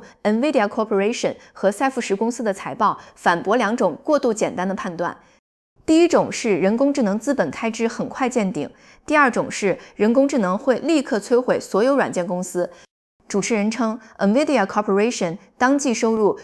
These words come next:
九百六十二亿美元，同比增长百分之一百零六，高于华尔街预期的九百二十亿美元，净利润约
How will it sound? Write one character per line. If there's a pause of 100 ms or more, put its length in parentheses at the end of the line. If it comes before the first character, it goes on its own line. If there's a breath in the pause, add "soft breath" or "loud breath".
九
百
六
十
二
亿
美
元， (280 soft breath)
同
比
增
长
百
分
之
一
百
零
六， (260 loud breath)
高
于
华
尔
街
预
期
的
九
百
二
十
亿
美
元， (300 loud breath)
净
利
润
约